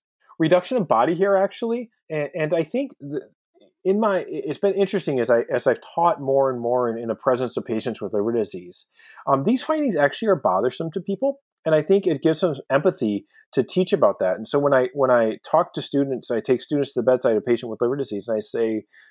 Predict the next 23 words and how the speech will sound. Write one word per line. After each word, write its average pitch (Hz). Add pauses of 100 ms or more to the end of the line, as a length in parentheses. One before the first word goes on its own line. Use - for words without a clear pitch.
(100)
uh, 131
especially 135
for 113
one 117
of 123
my 117
male 131
patients, 123
I 120
say, 107 (340)
you 131
know, 120
"Do 160
you 190
ever 240
have 147
breast 123
tenderness?" 101
And 120
they 117
say, 131
"Yeah, 175
it 127